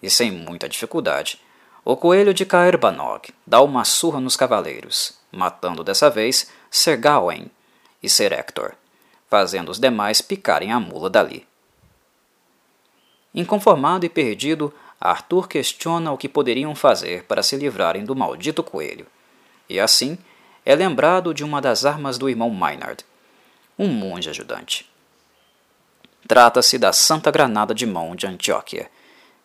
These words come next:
que, para ser usada, exige que o usuário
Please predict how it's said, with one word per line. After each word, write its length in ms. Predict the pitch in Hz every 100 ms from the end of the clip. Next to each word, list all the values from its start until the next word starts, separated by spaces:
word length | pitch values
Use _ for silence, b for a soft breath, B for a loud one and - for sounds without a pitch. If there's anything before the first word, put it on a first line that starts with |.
| -
que, 180 | 143 170
para 240 | 175 170
ser 180 | - 175
usada, 480 | 180 151 151 156 156 _ -
exige 540 | 107 101 123 131 135
que 140 | -
o 80 | 120
usuário 760 | 117 127 131 110 104 107 104